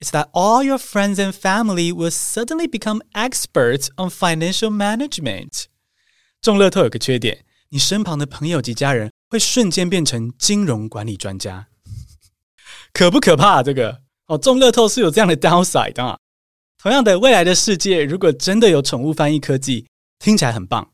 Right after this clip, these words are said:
可是它也有一个可能的缺点。这个缺点就是，we might not like what they're thinking。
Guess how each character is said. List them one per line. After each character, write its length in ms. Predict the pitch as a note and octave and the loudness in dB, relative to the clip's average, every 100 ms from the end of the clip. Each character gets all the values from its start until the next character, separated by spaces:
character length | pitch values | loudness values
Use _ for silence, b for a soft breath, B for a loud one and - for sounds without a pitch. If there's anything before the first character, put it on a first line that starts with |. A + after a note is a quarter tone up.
| _ | _
可 100 | C3 | -10
是 40 | |
它 160 | B2+ F3 | -4 0
也 100 | D#3+ | 0
有 80 | A#2+ | 0
一 20 | |
个 120 | A#2+ | -2
可 240 | A#2+ - A#2 | -8 -6 -8
能 120 | G2 | -8
的 80 | G2+ | -8
缺 260 | - C3+ | -4 -2
点。 160 | - - _ _ _ _ _ | -2 -6 _ _ _ _ _
这 100 | - | -14
个 80 | A3+ | -4
缺 280 | - C4 C4 | -2 0 0
点 100 | E3 | 0
就 60 | |
是， 220 | F3 F#3+ - b | 0 0 -2 b
we 100 | E3+ | -4
might 260 | E3 D3 | -2 0
not 380 | C3+ C#3 E3+ F#3 | 0 2 2 2
like 360 | F3+ F3 F3+ F#3 | 2 2 0 -2
what 220 | F#3 E3+ | -4 -2
they're 160 | F#3 | -4
thinking。 640 | F3 - A#3 D4+ - E2 | -4 -6 -6 -6 -6 -14